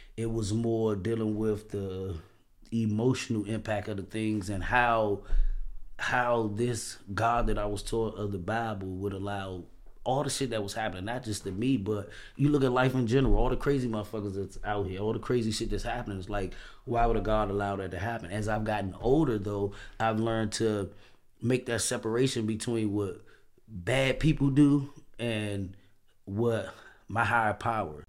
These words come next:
does. You know what I'm saying? And that's something that I've learned going through the recovery process. Going through recovery has helped heal my relationship, like, because even back in the day,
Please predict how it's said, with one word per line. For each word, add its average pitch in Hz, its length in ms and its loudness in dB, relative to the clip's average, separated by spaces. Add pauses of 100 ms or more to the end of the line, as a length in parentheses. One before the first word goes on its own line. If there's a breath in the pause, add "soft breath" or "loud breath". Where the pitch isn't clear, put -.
(120)
does. - 460 -8 (160)
You 107 140 -2
know 101 100 -4
what 101 60 -4
I'm 95 80 -6
saying? 101 360 -6
And 92 220 -6 (320 soft breath)
that's 135 200 2
something 120 300 0
that 113 140 -2
I've 107 200 0
learned 110 380 0
going 110 180 -2
through 110 120 -4
the 101 60 -6
recovery 110 440 -2
process. 95 460 -6
Going 151 240 4
through 151 100 6
recovery 117 520 6
has 104 260 -4 (180 loud breath)
helped 127 300 -2
heal 131 340 2
my 107 440 0
relationship, 98 680 -4
like, 95 240 -6
because 107 420 -2 (920 loud breath)
even 160 240 8
back 120 260 8
in 101 80 0
the 95 60 -2
day, 98 400 2